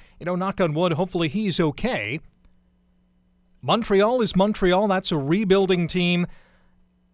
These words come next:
It, it, it's looking like this is gonna be a two-horse race between the Ticats and the Ottawa Redblacks, and I know Toronto's gonna wanna have their say in that. But without Ricky Ray, I think that's gonna be tough. Like to say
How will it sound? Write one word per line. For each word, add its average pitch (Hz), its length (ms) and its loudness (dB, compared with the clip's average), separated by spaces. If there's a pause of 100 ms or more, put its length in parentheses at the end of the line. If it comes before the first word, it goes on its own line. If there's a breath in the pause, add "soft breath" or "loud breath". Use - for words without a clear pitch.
(320)
It, 208 180 -4 (160)
it, 202 100 2 (200)
it's - 180 -8
looking 269 320 0
like 170 460 -2
this 220 260 -4
is 175 80 -4
gonna 185 140 0
be 147 100 -4
a 143 60 -2
two-horse 147 440 -4
race - 420 -4 (540)
between 170 380 0
the 143 80 -4
Ticats 180 800 -4 (480)
and 165 160 0
the 143 120 0
Ottawa 147 240 2
Redblacks, 131 560 -4
and 139 80 -2
I - 20 0
know 151 160 -2
Toronto's 143 460 -4
gonna 143 120 -2
wanna 120 280 -6 (500)
have 147 240 -4
their 143 140 0
say 139 260 -2
in 117 120 -6
that. - 280 -14 (380)
But 185 160 0
without 202 280 0
Ricky 190 300 -2
Ray, 160 340 0
I 311 140 -4
think 262 160 -4
that's 160 220 -4
gonna 147 160 -4
be 117 80 -12
tough. - 400 -8 (1200 loud breath)
Like 214 200 0
to 202 100 -2
say 226 240 0